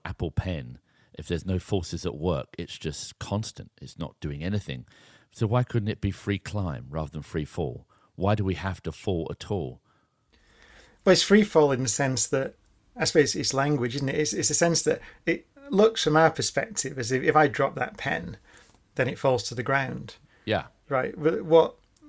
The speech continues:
Speaker 2: what is interesting from Einstein's perspective is actually what's happening is that now when, when, when, when there are no for-, when I let go of it,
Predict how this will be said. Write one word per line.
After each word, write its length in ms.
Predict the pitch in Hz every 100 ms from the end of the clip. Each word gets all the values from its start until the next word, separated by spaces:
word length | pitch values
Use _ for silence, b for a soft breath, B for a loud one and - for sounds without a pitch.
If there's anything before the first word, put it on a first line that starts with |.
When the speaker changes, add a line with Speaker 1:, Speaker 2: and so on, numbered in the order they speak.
| - 269
Speaker 2:
what 220 | 165 151
is 260 | 156 - - _ _
interesting 540 | - 175 - - 127 110
from 160 | 131
Einstein's 480 | 147 143 - 120 107
perspective 600 | 117 - 135 - - 113
is 120 | 123
actually 300 | 147 - 135
what's 200 | 123 120
happening 320 | 139 - 117
is 160 | 120 113
that 220 | 147 -
now 260 | 139 135 113 B B B B
when, 260 | 151 160 202
when, 240 | 160 170
when, 300 | 160 160 151
when 100 | 156
there 100 | 151
are 60 | 143
no 160 | 151 143
for-, 340 | 151 156 156 - -
when 140 | 151
I 40 |
let 180 | 147 147
go 180 | 147 160
of 140 | 135
it, 240 | - -